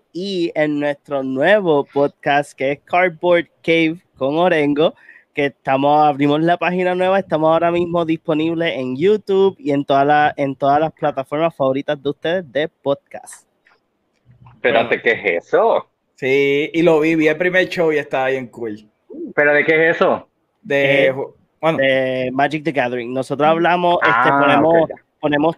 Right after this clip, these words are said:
Speaker 1: temas donde, pues, que normalmente no se escuchan con los demás podcasts y nosotros hablamos de nuestro punto de vista.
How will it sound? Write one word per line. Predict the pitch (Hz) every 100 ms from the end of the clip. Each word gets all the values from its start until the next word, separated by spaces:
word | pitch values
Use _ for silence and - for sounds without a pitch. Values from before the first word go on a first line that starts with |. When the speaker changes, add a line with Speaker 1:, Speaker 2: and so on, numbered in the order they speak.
| -
Speaker 1:
temas | 180 185 180 170
donde, | 143 165 165 151 156 151 143 -
pues, | 226
que | - 175
normalmente | 147 143 147 147 156 165 180
no | 180
se | 180 190
escuchan | - - 190 - 185 180 175
con | - 170
los | 165 151
demás | 156 156 170 -
podcasts | 226 269 - 170 -
y | 156
nosotros | 143 - 131 147
hablamos | 156 160 165 160
de | 151
nuestro | 151 - 147
punto | - 143 - 143
de | 131
vista. | 113 - -